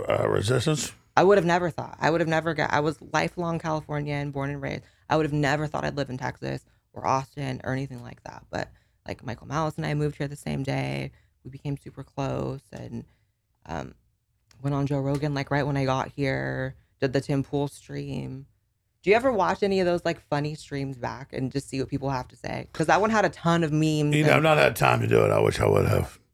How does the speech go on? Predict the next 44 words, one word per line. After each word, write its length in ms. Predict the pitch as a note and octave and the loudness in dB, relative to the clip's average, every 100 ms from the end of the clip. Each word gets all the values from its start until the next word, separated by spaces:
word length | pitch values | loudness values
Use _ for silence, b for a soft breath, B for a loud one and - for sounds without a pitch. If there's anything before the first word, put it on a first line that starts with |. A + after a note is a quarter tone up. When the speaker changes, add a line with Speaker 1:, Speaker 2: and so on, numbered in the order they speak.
| _ _ _ _ _ _ - | _ _ _ _ _ _ -6
Speaker 2:
Yeah, 220 | C3 C#3 - | 2 2 4
I 80 | C#3+ | 2
think 180 | E3+ F3 | 2 0
you 80 | F#3 | -2
should 240 | F#3 D#3 | -4 -2
look 180 | D3 D#3 | -2 -2
at 140 | - | 0
some 160 | E3 D3 | 0 0
of 80 | D3 | 0
the 80 | C3+ | 0
reaction 420 | C3+ B2+ - - | 0 -2 -6 -8
to 100 | B2 | -6
the 100 | B2 | -6
Tim 140 | - | -10
Pool 220 | - - | -12 -10
one. 260 | - - - _ _ _ _ B B B B B B | -10 -12 -14 _ _ _ _ B B B B B B
Speaker 1:
People 280 | F3 F#3 E3+ | 4 6 8
love 180 | E3+ D3 | 6 4
that. 160 | - - | 0 -2
I 100 | G1+ | 0
love 120 | G#1 - | 0 2
that. 340 | G1+ - - | 0 -2 -4
Speaker 2:
People 400 | - F3 E3 E3 | 0 2 4 2
loved 240 | D3+ C#3+ C3 | 2 0 -2
it. 180 | - A#2+ | -4 -6
People 180 | D3 D#3+ | -4 -2
made 120 | D#3 | 0
a 40 | |
lot 160 | C#3 C#3+ | 0 -2
of 60 | |
memes 140 | C#3+ C#3 | -2 -4
about 180 | C3+ - | -6 -6
you 120 | G2+ | -12
and 100 | G2 | -14
I. 120 | A2 | -16
Speaker 1:
It 580 | - _ - - - - | -20 _ -20 -20 -18 -6
was 100 | G#2+ | -4
fun. 300 | - A1+ - | 4 4 4
Speaker 2:
Yeah, 320 | - C3 A#2+ C3 | -2 -2 -2 -6
it 20 | |
was 100 | C3+ - | -8 -6
crazy. 160 | C3 | 4
Speaker 1:
We're 80 | D3 | 6
married. 420 | D3 F3+ F3+ A2 | 8 6 6 2